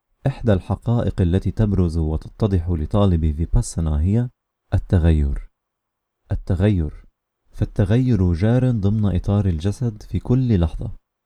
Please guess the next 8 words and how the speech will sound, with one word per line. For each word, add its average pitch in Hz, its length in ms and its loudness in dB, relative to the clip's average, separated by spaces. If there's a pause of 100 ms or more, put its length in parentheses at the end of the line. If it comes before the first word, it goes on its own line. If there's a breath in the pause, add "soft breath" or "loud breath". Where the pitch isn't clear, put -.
(480)
وأنتم 131 460 0
تختبرون 107 760 2
ذلك 101 520 0
عبر 87 220 0
التأمل. 71 540 -4 (1160)
في - 100 -8
الخارج 98 600 2
أيضًا 113 340 2